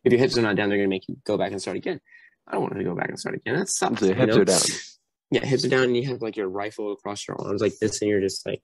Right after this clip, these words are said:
Speaker 1: you know, doing this through, like, some thick old mud. And you go up, you, like, crouch down, you do another high wall, and then you clear that, and then, you know, get on your face again.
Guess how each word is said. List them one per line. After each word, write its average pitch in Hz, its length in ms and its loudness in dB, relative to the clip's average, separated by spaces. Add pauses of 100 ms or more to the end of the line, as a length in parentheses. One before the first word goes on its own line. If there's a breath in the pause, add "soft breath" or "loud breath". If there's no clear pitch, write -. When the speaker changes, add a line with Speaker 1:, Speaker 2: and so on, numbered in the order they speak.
Speaker 1:
you 104 160 4
know, 98 160 0 (240)
doing 120 220 8
this 104 220 0 (100)
through, 113 180 4
like, 98 180 0
some 101 120 -4
thick - 260 -2
old 107 180 0
mud. 139 200 -4 (1040 soft breath)
And 101 680 2 (600 loud breath)
you 107 200 -6
go 113 200 2
up, 113 260 0
you, 101 260 -4
like, 95 220 -6 (260)
crouch 110 280 0
down, 107 200 0
you 107 160 0
do 113 120 2
another 107 240 -2
high 98 300 -8
wall, 101 400 -4 (720 loud breath)
and 98 180 0
then 98 160 2
you 98 100 0
clear 110 300 0
that, 104 300 2
and 101 140 -4
then, 98 260 -8
you 110 100 -8
know, 98 200 -6
get 117 120 0
on 101 100 -4
your 104 100 -4
face - 300 -4
again. 104 360 0